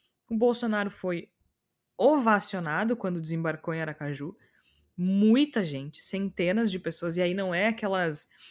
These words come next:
aquelas imagens dos protestos na rampa do Planalto, sabe? Que tinha, tipo, três pessoas e eles tiravam a fotografia de um ângulo,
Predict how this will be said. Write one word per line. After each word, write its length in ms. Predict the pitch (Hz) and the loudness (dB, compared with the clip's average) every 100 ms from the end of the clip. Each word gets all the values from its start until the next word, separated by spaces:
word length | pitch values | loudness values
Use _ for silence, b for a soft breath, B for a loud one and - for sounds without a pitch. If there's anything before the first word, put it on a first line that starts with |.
| B - | B -14
aquelas 360 | 165 170 170 | -4 0 2
imagens 560 | 175 170 165 175 170 160 | 2 2 2 2 -2 -2
dos 160 | 160 - | -4 -4
protestos 720 | 160 156 160 165 165 - 156 | -4 -4 -2 -2 -2 -6 -6
na 80 | 151 | -4
rampa 260 | 156 165 | -6 -6
do 120 | 165 151 | -8 -6
Planalto, 560 | 147 139 139 160 - | -6 -4 -4 -6 -6
sabe? 340 | - 131 160 156 | -8 -6 -10 -12
Que 80 | |
tinha, 240 | - - - | -14 -12 -12
tipo, 220 | - 147 | -12 -14
três 340 | - 147 160 | -6 -4 -4
pessoas 560 | - 147 - 151 151 139 | -6 -8 -6 -4 -2 -4
e 40 | |
eles 360 | 139 139 139 - _ _ | -6 -6 -6 -8 _ _
tiravam 380 | - 147 147 151 | -2 0 0 -2
a 60 | |
fotografia 540 | - 160 160 156 151 160 | -6 -4 -2 -2 -2 -4
de 120 | 165 | -2
um 100 | 156 | -4
ângulo, 480 | 147 160 160 156 | -4 -4 -2 -2